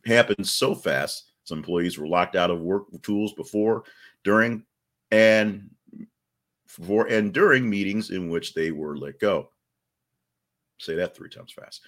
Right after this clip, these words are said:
So Snap was trying to right the ship and had a bat-, mass batch of layoffs. Unf-, unfortunately, uh, timing for these things were terrible because they ended up locking people out before they went to their, their firing meetings, locking people out while they're in the middle of their meetings before they can get out and, and get their stuff,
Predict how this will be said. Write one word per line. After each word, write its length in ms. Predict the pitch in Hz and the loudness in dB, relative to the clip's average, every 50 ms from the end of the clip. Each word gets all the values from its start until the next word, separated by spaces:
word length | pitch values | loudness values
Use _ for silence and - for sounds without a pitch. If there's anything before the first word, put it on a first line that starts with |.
| - - - _ | -20 -20 -18 _
So 200 | - - 113 110 | -2 2 2 2
Snap 460 | 110 - - 123 120 127 143 151 151 | 2 2 0 4 6 8 6 6 4
was 140 | - 113 107 | 2 -4 -6
trying 320 | - - 127 117 117 113 110 | -4 -4 -2 0 0 0 -2
to 180 | - 110 110 104 | -2 -2 -2 -2
right 280 | 92 101 101 110 110 | 0 2 2 0 0
the 80 | - 104 | -2 -8
ship 300 | - - 101 101 101 - | -6 -2 -2 -2 -2 -2
and 60 | 87 | -6
had 240 | 87 92 87 90 87 | -4 -2 -2 -2 -2
a 60 | 82 | -4
bat-, 460 | 76 67 80 78 82 82 82 - - | -6 -4 -2 -2 0 -2 -2 -4 -8
mass 480 | 78 78 76 76 76 78 73 - - - _ - | -10 -8 -6 -6 -6 -6 -6 -6 -8 -8 _ -10
batch 260 | 78 76 71 67 - | -8 -8 -8 -8 -12
of 60 | 71 | -14
layoffs. 460 | 71 76 76 71 64 64 - - - - _ - - - _ - | -12 -12 -12 -12 -12 -14 -14 -14 -16 -16 _ -20 -20 -20 _ -10
Unf-, 220 | 87 87 87 - 92 | -10 -10 -8 -6 -8
unfortunately, 720 | 90 95 - - 117 120 117 123 120 113 110 110 110 - | -8 -6 -2 -2 -2 -2 -2 -4 -2 -2 0 0 -2 -2
uh, 200 | - 85 85 82 76 - _ - | -4 -4 -4 -4 -6 -8 _ -10
timing 380 | - - 123 131 127 113 98 | -4 0 2 2 2 0 -2
for 120 | 85 - 80 | -6 -8 -10
these 180 | 78 78 - | -10 -10 -10
things 320 | - 76 76 78 73 - 73 | -10 -10 -12 -12 -14 -14 -10
were 320 | 78 80 80 78 73 69 - | -6 -4 -4 -4 -6 -8 -12
terrible 420 | - - 98 87 80 - - - - | -8 -4 -4 -4 -4 -4 -8 -14 -20
because 300 | - - - 76 71 69 | -18 -12 -10 -10 -8 -8
they 80 | 71 71 | -10 -10
ended 160 | 80 78 76 | -8 -8 -8
up 80 | 71 - | -10 -6
locking 380 | - 80 80 78 78 85 78 | -2 -2 0 0 -2 -4 -12
people 240 | - 85 82 - 78 | -10 -10 -10 -6 -4
out 220 | 78 78 73 - - | -2 -2 -4 -6 -10
before 360 | - - - - 73 80 85 | -20 -20 -14 -8 -4 -2 -2
they 120 | 90 92 | 0 -2
went 180 | 87 90 90 85 | -2 -2 -4 -6
to 120 | - 98 87 | -6 -6 -2
their, 240 | 87 92 90 - - - - - - - _ - | 0 0 0 0 -4 -12 -20 -20 -20 -14 _ 2
their 140 | 98 98 | 2 2
firing 420 | 92 - - 104 98 95 92 92 90 | 2 4 4 6 6 6 6 4 2
meetings, 380 | 92 98 95 98 98 92 - | 0 -2 -2 -4 -6 -6 -4
locking 220 | - 85 78 - - | -4 -4 -4 -4 -10
people 280 | - 85 80 80 78 | -12 -10 -8 -6 -6
out 200 | 78 80 76 - | -4 -4 -4 -4
while 160 | 78 78 67 - | -4 -4 -2 -4
they're 100 | 71 71 | -4 -6
in 80 | 71 | -10
the 60 | 69 | -10
middle 400 | 65 65 69 76 76 85 85 - | -10 -10 -6 -4 -2 -2 -2 -2
of 200 | - 82 85 80 | -2 -2 -2 -2
their 120 | - 85 82 | -2 -6 -4
meetings 400 | 80 85 85 87 87 87 85 - | -4 -4 -4 -4 -4 -4 -6 -8
before 260 | - - - 76 73 | -10 -12 -10 -8 -8
they 80 | 71 69 | -8 -8
can 140 | - 73 | -10 -12
get 160 | 69 76 73 71 | -8 -6 -4 -4
out 220 | 76 76 71 - | -2 -4 -6 -8
and, 140 | 71 65 - - | -12 -16 -16 -16
and 120 | 71 67 | -16 -14
get 160 | 65 78 73 | -14 -14 -14
their 120 | - 80 - | -14 -14 -12
stuff, 320 | - - 87 85 - _ | -6 -2 -2 -2 -2 _